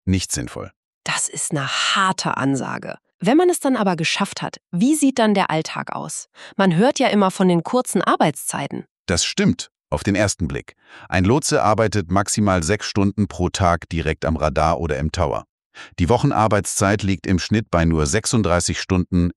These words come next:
Speaker 1: inklusive Pausen.
Speaker 2: Das klingt erstmal wie ein Traumjob, aber nach allem, was du gerade erzählt hast
Speaker 1: Ist das kein Luxus, sondern reine Notwendigkeit.
Speaker 2: Um nicht auszubrennen.
Speaker 1: Genau das ist es.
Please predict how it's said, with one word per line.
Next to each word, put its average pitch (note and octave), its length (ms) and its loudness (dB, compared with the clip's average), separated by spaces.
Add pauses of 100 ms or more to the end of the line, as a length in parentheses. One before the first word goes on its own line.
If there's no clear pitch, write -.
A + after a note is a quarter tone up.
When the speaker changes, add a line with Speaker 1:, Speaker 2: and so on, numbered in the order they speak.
Speaker 1:
inklusive D#2 560 -2
Pausen. C2+ 460 -2 (280)
Speaker 2:
Das G#3 140 0
klingt A3+ 300 0
erstmal A3 420 2
wie G#3+ 100 2
ein G3+ 80 2
Traumjob, E3+ 640 2
aber F3 140 2
nach F3 220 -2
allem, G3+ 260 2
was G#3 140 -2
du F#3 100 -4
gerade E3 320 -2
erzählt E3+ 560 -2
hast C4 380 -4
Speaker 1:
Ist - 180 0
das A#2+ 140 0
kein G#2 180 2
Luxus, - 580 -2
sondern F#2+ 480 2
reine F2 440 0
Notwendigkeit. F2+ 920 0
Speaker 2:
Um G3 160 2
nicht F#3+ 220 0
auszubrennen. C3 760 -2
Speaker 1:
Genau G2+ 320 4
das A#2+ 220 0
ist - 160 -2
es. - 220 -6